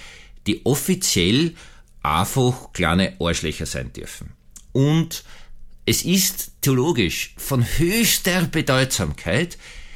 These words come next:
dass Menschen irgendwann in ihrem Leben wirklich keine Gurden sind. Das hängt mit Erbsünde zusammen, das hängt mit dem, äh, psychotherapeutisch ausgedrückt, mit dem Schatten in uns zusammen. Wir müssen manchmal absolut total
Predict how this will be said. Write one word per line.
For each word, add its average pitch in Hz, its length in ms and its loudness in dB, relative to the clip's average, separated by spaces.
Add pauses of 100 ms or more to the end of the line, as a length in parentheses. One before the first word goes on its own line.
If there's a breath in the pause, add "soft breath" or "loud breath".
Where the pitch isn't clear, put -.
(160 loud breath)
dass - 340 0
Menschen 135 480 2
irgendwann 160 520 2
in 117 160 2
ihrem 92 200 2
Leben 131 440 0 (380)
wirklich 143 640 -2
keine 101 380 2
Gurden 104 400 2
sind. - 360 -4 (760 loud breath)
Das 117 180 2
hängt 151 320 2
mit 104 220 -2
Erbsünde 175 480 2
zusammen, 156 340 0
das - 220 -4
hängt 104 240 0
mit 101 180 -2
dem, 95 200 0 (360 loud breath)
äh, 85 220 0
psychotherapeutisch 98 840 0
ausgedrückt, 98 460 -2
mit 113 140 0
dem 104 100 2
Schatten - 480 0
in 156 120 2
uns 131 240 0
zusammen. 117 380 2 (320 loud breath)
Wir 101 200 4
müssen 147 540 4
manchmal 120 540 0
absolut 143 600 0
total 120 360 0